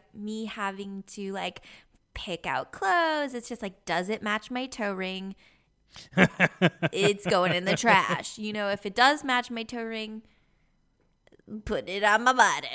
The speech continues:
Speaker 1: I don't understand. <laughs> But anyway,
Speaker 2: Well,
Speaker 1: it's a good system.
Speaker 2: I feel like if it's a system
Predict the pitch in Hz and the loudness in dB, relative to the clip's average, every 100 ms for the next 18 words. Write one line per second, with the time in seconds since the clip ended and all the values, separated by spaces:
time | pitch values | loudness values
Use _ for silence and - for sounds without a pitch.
0 | 165 190 202 175 - - - 254 262 233 | -4 -2 -2 -4 -6 -8 -8 -8 -8 0
1 | 254 240 240 254 226 247 262 254 - - | 2 4 0 -2 4 6 8 6 2 -8
2 | _ _ 202 247 233 - 381 415 427 415 | _ _ -2 -2 -4 -6 0 0 2 0
3 | 508 - 196 214 220 _ _ _ - 151 | 0 2 0 -2 -10 _ _ _ -4 -2
4 | 147 214 196 185 147 139 - 135 196 185 | 0 2 2 2 0 -8 -6 -6 -4 -2
5 | 202 190 | -2 -2